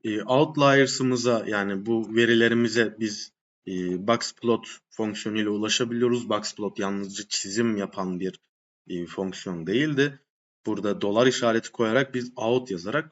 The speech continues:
bu değerlere ulaşabiliyoruz. Bakalım video kaç dakika olmuş. Ona göre bir şey daha anlatayım. On iki dakika olmuş. Şimdi ben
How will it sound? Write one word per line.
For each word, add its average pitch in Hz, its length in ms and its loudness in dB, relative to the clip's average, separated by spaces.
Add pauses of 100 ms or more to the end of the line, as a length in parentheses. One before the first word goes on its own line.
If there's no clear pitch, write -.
bu 113 160 -4
değerlere 90 360 -4
ulaşabiliyoruz. 101 840 -2 (120)
Bakalım 104 360 -6
video 90 180 -6
kaç - 260 -8
dakika - 320 -12
olmuş. 127 380 -6
Ona 95 160 -6
göre 95 160 -4
bir 92 60 -6
şey 98 180 -4
daha 98 100 -2
anlatayım. 98 420 -4 (720)
On 143 140 2
iki 131 160 0
dakika 107 300 0
olmuş. 123 540 -2
Şimdi 123 240 0
ben 135 260 2